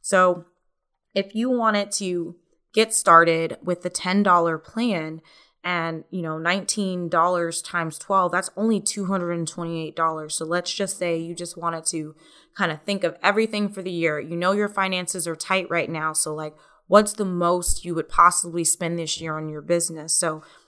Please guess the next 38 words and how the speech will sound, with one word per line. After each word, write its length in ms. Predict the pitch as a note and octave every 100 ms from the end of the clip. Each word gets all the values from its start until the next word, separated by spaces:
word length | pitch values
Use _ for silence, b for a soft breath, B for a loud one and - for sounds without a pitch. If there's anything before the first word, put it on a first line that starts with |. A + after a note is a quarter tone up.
| B
let's 220 | F#3+ G3 -
just 200 | G3 -
go 120 | F3+
to 120 | F3
the 80 | D#3+
two 240 | - F3
twenty-eight 760 | E3+ - E3 D#3+ - D#3 D3+ -
for 120 | E3
that. 380 | D#3 D3+ G#3+ C4+ b b b
So 120 | G3+
we've 100 | F3+
got 240 | F3+ E3
two 200 | - B3
twenty-eight, 840 | C4 - C#4+ C#4 - F3 E3 E3+ - -
and 240 | F#3+ F#3 F#3+
that's 260 | F3+ F3
our 120 | F3
first 360 | E3+ E3 D#3+ -
number 320 | D#3+ D3+ D3+
right 320 | D3+ D3+ - -
there. 360 | D#3+ D#3+ E3+ - b b b b b
And 300 | E3 D#3 E3
like 160 | F3+ F#3+
I 80 |
said, 320 | F3 G3 D#3+ D#3
your 100 | E3
first 380 | - F#3+ F#3
client 420 | - F#3 F3+ E3+ D#3+
is 100 | -
already 320 | D#3+ D#3+ E3
covering 540 | D#3+ B3 C#4+ G#3 D#3+ D#3
it. 240 | D3 - _ _ _ _ _ _ _ _ _ _ _ _ _ _ -
So 440 | - G3+ F#3+ F3+ - -
we 100 | G#3+
can 160 | G#3+ G#3+
also 480 | F#3 G3+ - G#3 G3
talk 340 | - F#3+ F#3
about 400 | F#3+ F3+ D#3+ E3